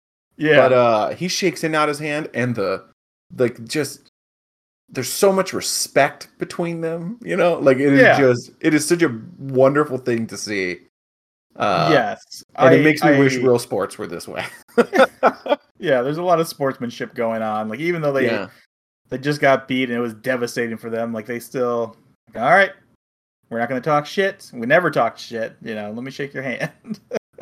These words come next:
Speaker 2: Yeah, they don't, they don't talk smack. They are, uh, they do things to try and fake 'em out. You know,
Speaker 1: Yeah.
Speaker 2: they'll, they'll do call outs when they don't actually want the ball, but there's no, like,
Speaker 1: Yeah.
Speaker 2: Yeah.
Speaker 1: There's,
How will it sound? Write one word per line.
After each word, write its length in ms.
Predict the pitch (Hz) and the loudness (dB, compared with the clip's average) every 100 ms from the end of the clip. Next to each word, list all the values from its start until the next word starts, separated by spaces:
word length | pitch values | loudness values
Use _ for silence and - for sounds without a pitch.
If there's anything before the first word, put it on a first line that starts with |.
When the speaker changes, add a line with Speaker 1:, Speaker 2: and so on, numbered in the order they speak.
| - _ _ _ _ - 233 220 - _ - | -12 _ _ _ _ -12 -10 -10 -14 _ 0
Speaker 2:
Yeah, 140 | 277 | 2
they 120 | 190 | 4
don't, 320 | 214 226 - - | 4 2 0 -4
they 80 | 214 | -2
don't 180 | 226 | -2
talk 240 | 220 208 202 | -2 -2 -2
smack. 440 | 196 214 170 - | -4 -4 -4 -6
They 180 | 127 143 | -4 0
are, 320 | 143 131 127 | 0 0 0
uh, 360 | 117 104 101 107 _ _ _ _ _ _ _ _ _ - | -2 -2 -6 -10 _ _ _ _ _ _ _ _ _ -4
they 80 | 180 | -2
do 120 | 214 | -2
things 200 | 214 175 | -4 -4
to 80 | 147 | -4
try 160 | 175 | -2
and 100 | 139 | -2
fake 260 | 135 151 143 | 0 -2 0
'em 100 | 123 | 0
out. 360 | 135 156 - _ _ _ _ _ _ _ _ - | 0 -2 -6 _ _ _ _ _ _ _ _ -2
You 100 | 180 | 4
know, 40 | |
Speaker 1:
Yeah. 320 | 196 127 117 | 6 6 2
Speaker 2:
they'll, 140 | 123 113 | -2 -2
they'll 200 | 131 143 | 0 0
do 120 | 139 | -2
call 320 | 127 139 131 | 2 4 6
outs 320 | 131 135 135 123 | 6 2 -2 -6
when 120 | 117 | -4
they 100 | 110 | -2
don't 180 | 113 113 | -2 -2
actually 300 | 113 - 113 | -6 -6 -6
want 200 | 117 117 | -6 -8
the 80 | 104 | -2
ball, 340 | 110 113 113 | 0 2 0
but 300 | 120 101 - _ | -2 -6 -8 _
there's 280 | - 131 127 | -6 -4 0
no, 260 | 139 127 117 | 2 2 2
like, 440 | 110 101 92 - _ _ _ _ _ _ _ _ _ | 0 -2 -4 -12 _ _ _ _ _ _ _ _ _
Speaker 1:
Yeah. 500 | 208 175 120 104 98 - _ _ | 0 2 2 -2 -8 -12 _ _
Speaker 2:
Yeah. 240 | - 143 123 | 0 2 2
Speaker 1:
There's, 200 | 156 | -2